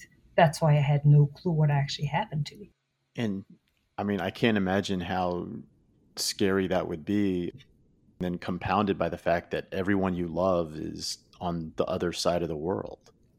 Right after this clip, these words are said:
Speaker 1: Yes, I know. So, since it happened when I was just here visiting, it's not like I was, I moved here a long time or anything like that. It was, uh,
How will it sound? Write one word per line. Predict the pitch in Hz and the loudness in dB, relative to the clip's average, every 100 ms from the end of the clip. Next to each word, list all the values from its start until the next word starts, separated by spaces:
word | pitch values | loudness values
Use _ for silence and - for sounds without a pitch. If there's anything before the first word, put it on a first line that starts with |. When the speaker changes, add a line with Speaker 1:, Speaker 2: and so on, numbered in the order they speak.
| _ _ _ - | _ _ _ -2
Speaker 1:
Yes, | 214 226 175 - | 8 10 10 6
I | 185 | 6
know. | 196 196 175 | 8 8 6
So, | - 170 | 2 0
since | 175 196 190 | 2 2 4
it | 185 | 4
happened | 147 180 175 180 175 151 - - - _ | 6 6 4 4 4 4 -2 -14 -20 _
when | 170 170 | 0 4
I | 170 | 6
was | 160 165 147 - | 4 2 0 -2
just | - 147 - _ - | -2 -4 -6 _ -10
here | - 147 180 165 143 | -8 -4 2 4 6
visiting, | 185 196 165 151 151 | 6 6 6 8 10
it's | - - | 10 10
not | 175 165 | 8 2
like | 165 156 | 2 4
I | 151 | 4
was, | 156 156 151 - _ _ _ _ _ _ - - - | 4 2 -2 -10 _ _ _ _ _ _ -20 -14 -4
I | 165 156 | 4 8
moved | 151 175 151 | 10 10 6
here | - 185 170 | 4 6 8
a | |
long | 156 160 156 | 10 8 8
time | 160 160 160 | 6 6 8
or | 156 151 | 8 8
anything | 156 151 156 | 6 6 4
like | 151 143 | 2 4
that. | 170 160 | 2 4
It | 151 | 4
was, | 151 147 | 4 2
uh, | - | -2